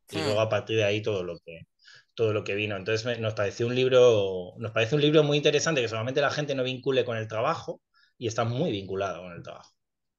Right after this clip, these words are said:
Speaker 1: Bueno, como casi todo, ¿no?
Speaker 2: Sí.
Speaker 1: Pero ese en concreto.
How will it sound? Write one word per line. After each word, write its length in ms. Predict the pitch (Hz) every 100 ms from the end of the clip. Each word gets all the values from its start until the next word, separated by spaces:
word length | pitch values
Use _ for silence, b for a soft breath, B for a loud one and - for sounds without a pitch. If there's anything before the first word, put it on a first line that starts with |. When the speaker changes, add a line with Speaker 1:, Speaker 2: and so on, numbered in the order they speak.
| _
Speaker 1:
Bueno, 160 | 123 90
como 160 | 85
casi 200 | 87 87 95
todo, 240 | 110 87
¿no? 180 | 92 - _ _ _
Speaker 2:
Sí. 180 | - -
Speaker 1:
Pero 160 | 127 92
ese 380 | 92 110 92 -
en 80 | 101
concreto. 480 | 95 87 98 113